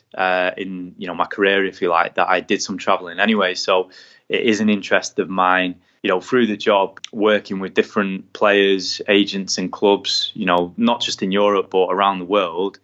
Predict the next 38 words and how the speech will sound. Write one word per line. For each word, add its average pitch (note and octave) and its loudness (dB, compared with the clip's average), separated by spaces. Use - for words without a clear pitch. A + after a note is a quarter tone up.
I G2 0
find A2 0
that, F#2+ 0
um, F#2+ -2
really G#2 0
interesting. C#3 -2
I G2 -6
mean, G2+ -2
every A#2+ 4
country G#2+ 2
is, - -6
is - -6
governed G#2 0
differently. G2 0
And G2 2
this, - -4
of - -10
course, A2 2
extends G#2 -2
to - -12
the G2+ -2
way F#2+ 2
that, F#2 -2
that F#2+ -2
football A2+ 2
is G2+ 0
also G#2+ 2
run G#2 0
in G#2 -2
each G#2+ -4
country G#2 0
as F#2+ -2
well. A#2 0
As G#2+ 0
a G2 -8
result A2+ 0
of G2+ -16
that, A#2 2